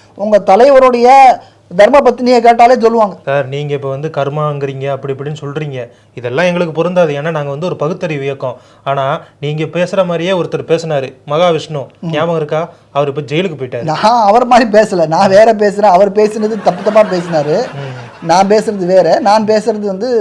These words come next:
Speaker 1: சனாதன தர்மத்துல இருக்கிற கோட்பாடுகளை சொல்றேன், நியாயத்தை சொல்றேன். நான் சொல்றது நீங்க தர்மம்னு கூட போகணும்னு இல்ல,
Speaker 2: ம்.
Speaker 1: கண்ணுல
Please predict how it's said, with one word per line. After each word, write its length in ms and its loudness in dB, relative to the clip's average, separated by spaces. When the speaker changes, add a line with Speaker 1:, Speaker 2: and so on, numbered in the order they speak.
Speaker 1:
சனாதன 580 2
தர்மத்துல 480 0
இருக்கிற 260 0
கோட்பாடுகளை 600 -2
சொல்றேன், 220 -8
நியாயத்தை 480 4
சொல்றேன். 320 -8
நான் 300 0
சொல்றது 240 -4
நீங்க 300 0
தர்மம்னு 180 0
கூட 200 2
போகணும்னு 400 0
இல்ல, 240 -4
Speaker 2:
ம். 380 -6
Speaker 1:
கண்ணுல 320 4